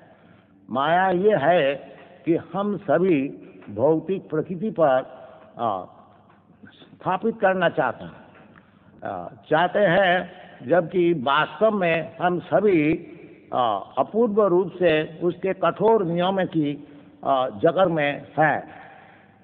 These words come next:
जब एक नौकर अपने सर्वशक्तिमान स्वामी को नकल करना चाहता है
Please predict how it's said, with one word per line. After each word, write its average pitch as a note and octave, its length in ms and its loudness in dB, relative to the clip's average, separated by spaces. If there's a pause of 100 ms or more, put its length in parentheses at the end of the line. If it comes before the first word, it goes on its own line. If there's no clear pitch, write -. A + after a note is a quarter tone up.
जब F#3 440 0
एक G3+ 440 -2 (320)
नौकर F3+ 800 2
अपने D3+ 720 -2
सर्वशक्तिमान F#3 800 0
स्वामी D#3 420 -2
को E3+ 280 0
नकल D3+ 400 -2
करना E3+ 360 0
चाहता C#3+ 460 0
है B2 360 2